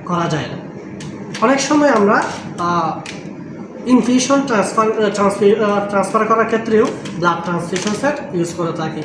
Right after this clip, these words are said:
এটা কোনো সমস্যা নেই, এটা আরও ভালো করা যায়, কিন্তু ইনফিউশন সেট দিয়ে ব্লাড ট্রান্সফিউশন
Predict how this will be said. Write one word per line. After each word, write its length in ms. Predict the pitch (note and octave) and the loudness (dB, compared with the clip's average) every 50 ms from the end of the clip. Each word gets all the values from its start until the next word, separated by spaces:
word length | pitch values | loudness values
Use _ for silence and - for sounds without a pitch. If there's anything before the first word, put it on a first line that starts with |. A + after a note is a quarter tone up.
| - - - - - | -8 -8 -10 -8 -4
এটা 120 | A#3 A#3 A#3 | -2 -2 0
কোনো 220 | - A#3 A#3+ B3 | 0 2 0 0
সমস্যা 440 | A#3+ - A3+ A3+ A3 G#3+ - G#3 F#3+ | 0 -2 0 0 2 0 0 0 0
নেই, 160 | F#3+ A3+ C4+ D4+ - - - E3+ C#3 E3 | 2 2 0 -2 -4 -8 -12 -10 -8 -8
এটা 140 | D#3 D3+ E3+ | -6 -4 -2
আরও 280 | E3+ E3 D#3+ D#3 E3+ E3 | 0 0 0 0 0 -2
ভালো 440 | C#3+ D3+ F3+ G3 F#3+ G#3 C4+ - - - - - - - - - - - - - - - - | 0 2 2 2 4 2 0 0 -4 -8 -10 -12 -12 -12 -12 -12 -12 -12 -12 -12 -12 -6 0
করা 200 | G3 F#3 F#3 F#3 | 0 2 2 2
যায়, 180 | F3+ E3 C3+ - - - - - - - | 0 0 -4 -4 -8 -10 -10 -10 -2 4
কিন্তু 320 | B3 C4 C4 - A#3 E3 - - - E3 - - - - - - - - - - - - - | 6 6 6 6 2 2 0 -2 -6 -8 -10 -10 -10 -10 -12 -12 -10 -10 -10 -10 -10 -6 -2
ইনফিউশন 460 | A3 A3+ G#3+ - A#3+ B3 - C#4 C4+ | 0 2 2 2 2 0 2 4 2
সেট 220 | B3+ - C4 A#3+ A3+ | 2 4 2 0 0
দিয়ে 460 | G#3+ A3+ B3 B3+ D4+ E4 - - - - | 0 0 2 2 0 0 -4 -6 -8 -6
ব্লাড 300 | F3+ F3 F3 D#3+ - - | 0 0 0 0 0 -4
ট্রান্সফিউশন 680 | - F3 E3+ E3 - - F#3 F#3 F3+ - B3 C4+ D#4 | -4 -4 -4 -4 -2 0 0 0 2 2 0 0 0